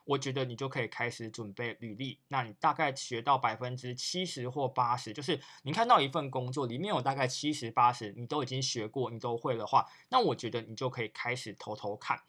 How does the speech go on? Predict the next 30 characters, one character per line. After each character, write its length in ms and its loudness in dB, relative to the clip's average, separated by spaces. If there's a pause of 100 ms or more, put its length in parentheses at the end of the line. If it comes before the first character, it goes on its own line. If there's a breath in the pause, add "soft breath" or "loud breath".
(320 loud breath)
好， 120 -4
那 100 0
这 120 -2
个 100 4
时 200 -2
间 220 2
投 280 -2
递 160 2
其 160 -4
实 100 -4
并 320 -4
不 180 -8
会 160 0
把 220 2
目 180 -4
标 220 4
放 180 0
在 160 2
我 220 -4
一 80 -6
定 240 -2
要 160 2
上 260 0 (240)
的 140 -4
这 140 -8
个 320 -6 (260)
设 240 2
定 180 -4
之 160 -8
上， 220 2